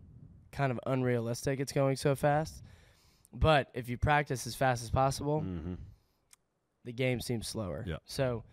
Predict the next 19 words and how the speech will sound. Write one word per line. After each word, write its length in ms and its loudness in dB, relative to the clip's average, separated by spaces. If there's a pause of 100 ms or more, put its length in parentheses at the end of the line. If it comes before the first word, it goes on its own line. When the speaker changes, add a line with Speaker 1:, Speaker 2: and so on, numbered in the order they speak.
(200)
Speaker 1:
Kirby's 380 2
had 140 2
a 40 0
very 300 4
good 120 0
resume, 600 0 (380)
um, 320 -2
against 560 -2
playing 340 2
offenses 560 -4
like 180 -4
this 200 -2
that 120 -4
go 180 2
super 300 -4
fast, 300 -10
that 100 -8
go 140 -6
tempo. 480 -4